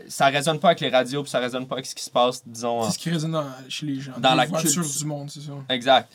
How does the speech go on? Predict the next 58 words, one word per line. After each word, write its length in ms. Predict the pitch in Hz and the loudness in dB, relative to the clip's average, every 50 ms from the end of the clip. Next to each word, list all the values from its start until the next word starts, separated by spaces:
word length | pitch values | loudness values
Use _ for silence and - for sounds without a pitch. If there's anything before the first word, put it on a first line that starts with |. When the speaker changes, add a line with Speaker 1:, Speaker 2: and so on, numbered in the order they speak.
| - - - - _ _ - | -20 -20 -20 -20 _ _ -6
Speaker 1:
Est-ce 180 | 120 120 - - | -6 -6 -4 -4
que 120 | - 147 | -4 -4
tu 80 | 139 - - | -4 -4 -6
serais 360 | - - - - - 123 117 | -6 -6 -6 -4 -4 -4 -4
prête 300 | - - 139 131 131 - | -4 -4 -6 -6 -2 2
à 280 | 131 120 117 110 104 - - | 4 4 4 4 4 2 2
adapter 560 | 127 127 120 120 127 120 117 - - 160 151 | 2 2 4 4 4 2 2 2 -4 -6 -2
ton 160 | 156 147 143 | -2 -2 -2
contenu 440 | 135 - 135 131 131 - 151 156 170 | 0 -2 -4 -4 -4 -4 -2 -2 0
ou 100 | 170 160 | 0 0
est-ce 120 | 131 123 - | -2 -2 -4
que 100 | - 127 | -8 -8
tu 100 | - - | -8 -8
serais 240 | - - - 127 127 | -10 -4 -4 -2 0
là 120 | 131 131 | 0 -2
plus 260 | 131 - - 139 135 | -2 -4 -8 -10 -8
pour 200 | - - 127 120 | -6 -6 -6 -2
revendiquer ? 460 | 127 127 117 123 120 113 - - - | -2 2 2 2 2 2 -2 -6 -4
Est-ce 160 | 156 151 147 - | -4 -4 -4 -4
que 60 | - | -8
tu 60 | - | -10
serais 180 | - - - 151 | -8 -8 -8 -6
prête 200 | - - 127 127 | -4 -4 0 2
à 80 | 151 127 | 4 4
adapter 340 | 127 123 127 120 - - 143 | 6 4 4 2 2 -2 -2
ton 120 | - 147 135 | 0 0 0
langage ? 400 | 127 127 131 135 143 185 165 151 | 0 0 0 2 2 2 0 -2
Tu 60 | - | -6
sais, 60 | - | -6
moi, 120 | 156 151 160 | -6 -4 -4
je 60 | 156 | -6
suis 80 | - 156 | -6 -4
le 60 | 120 | 0
boss 160 | 143 151 156 | 0 2 4
de 60 | 147 | 4
Radio-Canada, 640 | 143 127 135 123 139 139 156 143 131 131 131 147 156 | 4 6 6 4 2 0 0 0 0 2 2 2 2
je 60 | 147 | 2
te 80 | - 131 | -2 -6
dis, 120 | 120 123 | -6 -6
Mounir, 260 | 127 127 127 131 143 139 | -6 -4 -4 -2 -2 -2
on 60 | 127 | -2
aime 100 | 127 123 | 0 0
vraiment 260 | 123 120 123 127 135 | 2 2 2 2 2
ta 140 | 135 135 127 | 0 -2 -6
chronique. 380 | - - 131 123 131 143 151 - - - - - - - - - | -4 -4 -4 -2 0 -2 -2 -4 -8 -16 -20 -20 -20 -12 -4 0
Euh, 380 | 113 117 117 117 117 117 117 113 - - - _ | 4 6 6 8 8 8 6 6 2 -4 -14 _
un 120 | - 110 | -6 -6
peu 80 | 110 151 | -4 -2
d'anglicisme, 880 | 147 139 135 135 135 131 - - 165 165 170 170 170 170 - - 127 123 | 0 0 0 0 -2 -4 -4 -4 -4 -2 0 -2 -2 -4 -6 -8 -12 -10
Speaker 2:
Mhm. 300 | - 175 175 156 165 165 - | -6 -6 -4 -4 -4 -4 -2
Speaker 1:
euh, 520 | 110 113 117 117 117 117 117 117 117 117 | 2 4 6 6 6 6 6 6 6 6
articule 500 | 107 110 - - - - - 156 139 135 135 | 4 4 0 -6 -12 -8 -6 -4 -4 -4 -4
plus. 680 | - - - 151 156 160 165 175 175 175 180 180 - | -6 -6 -2 0 0 2 2 4 4 2 2 0 -4
Est-ce 160 | - 135 - | -8 -8 -8
que 80 | - - | -10 -10
tu 140 | 143 - - | -12 -12 -14
pourrais 240 | - - 139 139 139 | -10 -8 -6 -2 -2
aussi, 560 | 156 151 135 - - - - 160 160 156 156 | -2 -2 -2 -2 -4 -4 -4 -4 -4 -6 -8